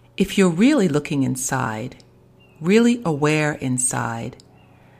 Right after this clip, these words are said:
then that which is looking and knowing is mindfulness and discernment in and of itself. You don't need to search for anything anywhere else to come and do your looking for you.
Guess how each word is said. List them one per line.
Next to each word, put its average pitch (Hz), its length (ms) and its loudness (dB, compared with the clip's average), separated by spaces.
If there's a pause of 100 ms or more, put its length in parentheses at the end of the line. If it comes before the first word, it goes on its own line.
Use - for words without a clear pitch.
(140)
then 175 180 0
that 190 260 2
which 247 200 -2
is 247 160 0
looking 175 480 -2
and 170 180 -2
knowing 127 540 -2 (180)
is - 240 0
mindfulness 156 920 0
and 143 120 -6
discernment 143 840 -4 (400)
in 208 160 2
and 151 100 0
of 123 160 -2
itself. - 720 -4 (1300)
You 202 140 4
don't 254 260 6
need 247 280 8
to 240 80 -2
search - 640 0
for - 320 -6
anything 208 680 2
anywhere 196 460 2
else 123 420 -2
to - 120 -6
come 170 520 -4
and 180 160 -2
do 170 80 -4
your 151 200 0
looking 135 340 -2
for 120 300 -6
you. 113 320 -6